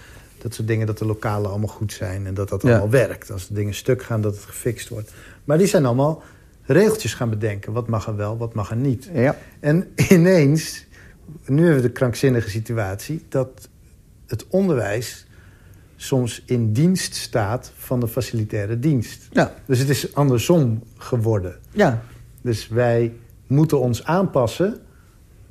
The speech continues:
Speaker 1: aan, het onderwijs moet zich aanpassen aan wat de facilitaire dienst heeft besloten.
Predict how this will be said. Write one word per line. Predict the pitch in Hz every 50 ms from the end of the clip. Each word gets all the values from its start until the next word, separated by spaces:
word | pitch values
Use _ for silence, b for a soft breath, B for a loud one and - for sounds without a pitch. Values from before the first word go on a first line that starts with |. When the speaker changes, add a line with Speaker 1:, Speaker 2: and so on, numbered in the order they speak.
| - -
Speaker 1:
aan, | - 131 131 131 127 127 131 - - - -
het | - 120 110 -
onderwijs | - 185 202 208 185 180 151 123
moet | 139 127
zich | - 110 -
aanpassen | - 139 151 165 160 160 165 160 - - 160 -
aan | 135 127 127
wat | 127 120
de | - -
facilitaire | - 117 - - 127 117 110 - 123 117 110 110
dienst | 107 117 123 127 107 -
heeft | 117 113 101
besloten. | 107 98 - 143 147 131 110 107 - -